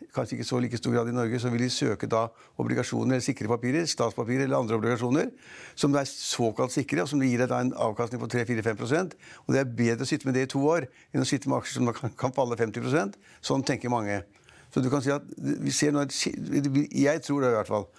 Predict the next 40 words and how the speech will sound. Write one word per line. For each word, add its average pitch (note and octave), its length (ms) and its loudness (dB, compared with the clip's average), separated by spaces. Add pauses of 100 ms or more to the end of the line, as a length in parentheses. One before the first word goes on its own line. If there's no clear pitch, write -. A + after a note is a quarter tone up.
(180)
at B2+ 100 -4
det C3 80 4
blir C3 160 2
skifte - 480 -2
da C3 160 4
fra B2+ 160 2
liksom, B2 240 -2
det B2+ 80 2
er B2+ 240 -6
veldig A#2 220 -2
interesse A#2+ 260 0
for B2+ 160 2
aksjer, E3+ 320 0 (460)
over B2+ 220 4
da B2+ 100 4
i C#3 160 0
rentepapirer, B2+ 680 0 (340)
og - 80 0
det C3 80 4
vil C3 160 -4
kanskje B2 240 -2
vare B2 240 2
etter A#2+ 160 -4
to B2+ 60 2 (100)
år, G#3+ 160 2
og C#3 60 0
det - 80 0
vil C3+ 100 -2
si C3+ 80 0
at B2+ 80 0
da B2+ 140 4 (100)
det B2 140 0 (260)
svekker C#3 320 0
også C3+ 140 0
interessen D3+ 340 0
for C3+ 140 0
aksjer C#3+ 240 0
igjen, E3 100 0
for C3+ 140 0
da C3 180 -2